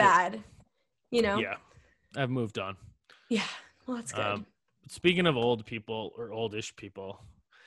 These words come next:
Speaker 2: um, I've just been, like, I, for some reason, I have, like, a lot of, like, fifty-year-old plus Facebook friends. Not a lot, but a
Speaker 1: <laughs>
Speaker 2: handful.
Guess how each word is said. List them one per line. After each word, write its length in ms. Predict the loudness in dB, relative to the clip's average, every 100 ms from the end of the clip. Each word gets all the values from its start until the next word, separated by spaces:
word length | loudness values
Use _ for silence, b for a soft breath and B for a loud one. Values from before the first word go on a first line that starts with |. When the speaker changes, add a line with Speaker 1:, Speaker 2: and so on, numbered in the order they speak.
| b -6
Speaker 2:
um, 360 | -2 -2 -4 -8 -6
I've 100 | -4
just 140 | -2
been, 140 | 2 4
like, 220 | 4 2
I, 80 | -4
for 140 | -6 -4
some 200 | 0 0
reason, 180 | 2 0
I 40 |
have, 80 | 0
like, 120 | 2
a 40 |
lot 180 | 2 2
of, 140 | 0 -4 _ -12
like, 160 | -12 -12 -20 -20 _
fifty-year-old 640 | -4 -4 -2 0 0 0
plus 340 | -4 -4 -4 -4
Facebook 480 | -8 -8 -10 -12
friends. 360 | -8 -8 -8 -2
Not 120 | 2 2
a 20 |
lot, 240 | 2 -2 -6
but 100 | -4
a 140 | -2
Speaker 1:
<laughs> 0 |
Speaker 2:
handful. 500 | -2 -4 -8 -8 -10